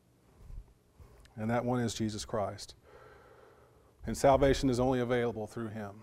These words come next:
So I encourage you to continue in your studies.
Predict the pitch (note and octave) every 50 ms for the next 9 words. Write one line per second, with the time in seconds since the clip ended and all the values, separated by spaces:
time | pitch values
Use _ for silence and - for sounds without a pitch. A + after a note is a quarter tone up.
0 | - - - _ _ _ _ _ - - C#3+ D#3 D3+ C#3+ - D#3+ D3+ D3 C#3 B2
1 | G#2 A2 G#2+ G2+ G#2 - - - - - - - - - - - - - - -
2 | - - - - - - - - - _ _ _ _ _ _ _ - - B2+ A2+
3 | G#2+ G#2+ G#2+ G#2 - - - _ - _ _ _ _ _ _ - - B2+ B2 -
4 | E3+ E3+ E3 D#3 D3+ C#3+ C3 B2+ A#2 - - B2 A2+ A2 G#2+ G2+ G2 - -